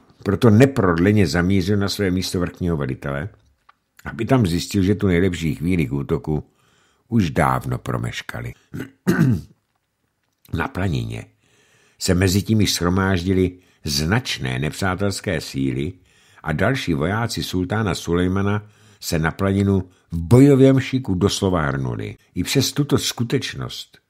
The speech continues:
krátce před čtvrtou hodinou odpoledne poprvé vystřelila uherská děla a vojáci, celá armáda,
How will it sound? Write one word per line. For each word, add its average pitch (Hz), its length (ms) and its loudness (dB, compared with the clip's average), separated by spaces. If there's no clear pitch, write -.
krátce 90 640 -2
před - 280 -8
čtvrtou 98 520 -4
hodinou 95 400 -2
odpoledne 87 680 -6
poprvé 139 600 6
vystřelila 113 680 0
uherská 87 640 -2
děla 62 520 -6
a 78 100 0
vojáci, 76 800 0
celá 101 400 4
armáda, 67 720 2